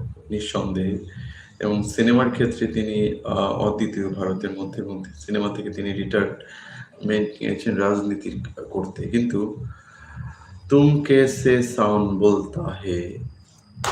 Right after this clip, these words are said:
ক্যা হুয়া? সা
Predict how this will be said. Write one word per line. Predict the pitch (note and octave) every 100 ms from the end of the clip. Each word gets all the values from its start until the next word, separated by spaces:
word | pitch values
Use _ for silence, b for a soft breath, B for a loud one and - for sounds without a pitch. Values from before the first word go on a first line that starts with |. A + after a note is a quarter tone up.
| - -
ক্যা | - A2+ A#2+
হুয়া? | A#2+ G#2+ - - - - - - - - - - -
সা | - - - A#2 B2 B2 A#2+